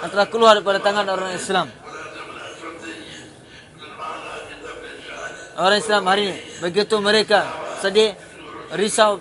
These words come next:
orang lain pun tak ada susah macam ni. Hazrat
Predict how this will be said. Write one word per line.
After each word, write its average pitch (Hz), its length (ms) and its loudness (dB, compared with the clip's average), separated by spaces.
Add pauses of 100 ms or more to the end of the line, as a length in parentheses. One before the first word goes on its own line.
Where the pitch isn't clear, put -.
orang 202 320 4
lain 226 240 4
pun 214 160 0
tak 202 160 4
ada 202 80 2 (560)
susah 214 320 4
macam 165 160 -8
ni. 262 160 -6 (1400)
Hazrat 196 400 4